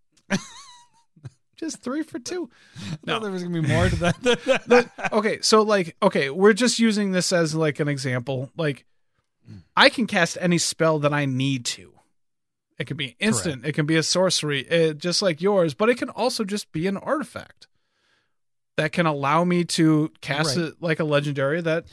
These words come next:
Speaker 1: untaps it some more.
Speaker 2: But what we are talking, and we actually, we didn't do the ex-, explanation of this
Speaker 1: It doesn't
Speaker 2: again,
Speaker 1: matter.
Speaker 2: but that's all right. So, but we are assuming with this deck is we have one spot left, right?
Speaker 1: Mm-hmm.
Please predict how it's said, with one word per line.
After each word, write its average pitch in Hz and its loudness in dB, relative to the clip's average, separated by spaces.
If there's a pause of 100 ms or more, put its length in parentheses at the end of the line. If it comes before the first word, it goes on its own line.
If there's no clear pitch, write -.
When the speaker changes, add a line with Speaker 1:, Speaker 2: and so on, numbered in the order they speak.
(240)
Speaker 1:
untaps 160 -4
it 196 -4
some 196 -2
more. 156 0 (720)
Speaker 2:
But 190 -4 (180)
what 175 -4
we 233 -6
are 214 -4
talking, 202 -6
and 143 -4
we 151 -6
actually, 151 -10
we 127 -10
didn't 180 -8
do 185 -12
the 175 -10
ex-, - -18 (100)
explanation 120 -12
of 107 -12
this 104 -12
Speaker 1:
It 160 -12
doesn't 190 -4
Speaker 2:
again, 160 -2
Speaker 1:
matter. 104 -14 (140)
Speaker 2:
but 127 -8
that's 143 -10
all 117 -8
right. 90 -14 (380)
So, 214 -4
but 202 -6
we 254 -6
are 226 -4
assuming 269 -6
with 160 -4
this 131 -8
deck 117 -6 (100)
is 139 -6 (500)
we 165 -4
have 220 0
one 196 -2
spot 208 -2
left, 104 -10
right? 113 -4
Speaker 1:
Mm-hmm. 180 -4